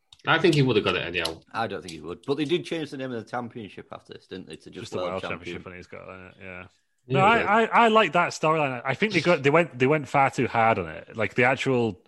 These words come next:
Speaker 1: They didn't need Orton
Speaker 3: If you
Speaker 1: saying
Speaker 3: just, if you just watch his pay-per-view, it's fine. But it's like, the, "Oh, Eddie's in hell and he set fire to one of his cars," and, like,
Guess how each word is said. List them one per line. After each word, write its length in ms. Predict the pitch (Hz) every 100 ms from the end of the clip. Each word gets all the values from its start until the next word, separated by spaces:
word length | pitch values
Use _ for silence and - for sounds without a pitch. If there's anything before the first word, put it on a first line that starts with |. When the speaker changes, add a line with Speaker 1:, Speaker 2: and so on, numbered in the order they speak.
| _ _ _ _ -
Speaker 1:
They 80 | 135
didn't 160 | 160
need 160 | 139 123
Orton 440 | 117 127 101 98
Speaker 3:
If 40 | 92
you 80 | -
Speaker 1:
saying 320 | - - 196
Speaker 3:
just, 160 | 226 196
if 160 | 190
you 80 | 202
just 160 | 202 165
watch 160 | 160
his 80 | 160
pay-per-view, 360 | - 143 135 127
it's 120 | 95
fine. 300 | 117 101 87
But 80 | 90
it's 120 | 98
like, 140 | 104 -
the, 80 |
"Oh, 260 | 95 92 90
Eddie's 260 | 92 95 92
in 60 |
hell 280 | 87 92 90
and 80 | 87
he 60 | 92
set 200 | 110 92
fire 200 | 98 90
to 100 | 90
one 80 |
of 40 | 85
his 80 | 85
cars," 400 | 90 85 82 80
and, 160 | 82
like, 260 | 87 87